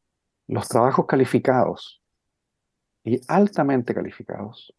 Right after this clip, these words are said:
tienen remuneraciones que crecen a tasas altas. Los trabajos no calificados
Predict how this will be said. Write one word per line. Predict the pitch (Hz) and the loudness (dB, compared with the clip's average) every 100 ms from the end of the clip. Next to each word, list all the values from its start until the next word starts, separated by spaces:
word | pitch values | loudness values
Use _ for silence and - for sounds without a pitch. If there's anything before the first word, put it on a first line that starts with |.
| _ _ _ _ | _ _ _ _
tienen | 139 139 147 | 2 2 0
remuneraciones | 139 123 120 113 - 135 131 | -2 -2 -2 -4 -4 -4 -2
que | 131 | -4
crecen | - 151 160 156 | 0 0 0 -4
a | 131 | -4
tasas | 131 131 120 - | -6 -10 -14 -6
altas. | - 139 - - - _ _ _ _ _ _ _ _ _ _ _ _ _ _ _ _ - | 0 0 -2 -10 -16 _ _ _ _ _ _ _ _ _ _ _ _ _ _ _ _ 0
Los | 117 | 0
trabajos | - 123 143 - 151 | 4 4 4 2 2
no | 156 208 | 2 2
calificados | 208 196 185 131 107 117 | 2 2 0 0 -2 -4